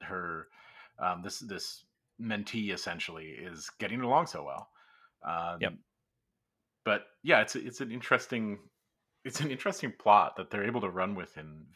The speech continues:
Speaker 1: very little time in this episode. Um, I mean,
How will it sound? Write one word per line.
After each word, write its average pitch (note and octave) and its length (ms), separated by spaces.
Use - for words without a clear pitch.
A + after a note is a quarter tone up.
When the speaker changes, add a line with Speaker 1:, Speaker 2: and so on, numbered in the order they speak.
Speaker 1:
very C3+ 320
little F2+ 240
time D#2+ 540
in F#2 100
this - 180
episode. - 520
Um, E2+ 500
I - 60
mean, A2+ 160